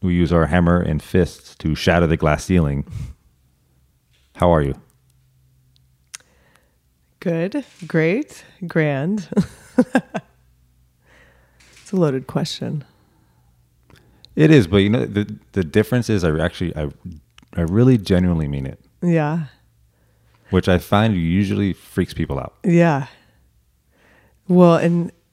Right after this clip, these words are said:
Speaker 2: usually I try to give a, a unique answer or like, "Yeah, I'm really fucking good today,"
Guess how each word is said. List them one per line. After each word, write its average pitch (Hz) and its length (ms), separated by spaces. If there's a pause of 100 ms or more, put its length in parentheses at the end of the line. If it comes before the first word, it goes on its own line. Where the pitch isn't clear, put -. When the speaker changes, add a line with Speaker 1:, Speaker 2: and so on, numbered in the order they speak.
Speaker 2:
usually 180 380
I - 20
try 156 220
to 156 100
give 151 180
a, 156 280 (240)
a 175 60
unique 165 500
answer 185 600 (800)
or 151 340
like, 156 240
"Yeah, 247 200
I'm 170 180
really 196 220
fucking 185 400
good 208 200
today," - 440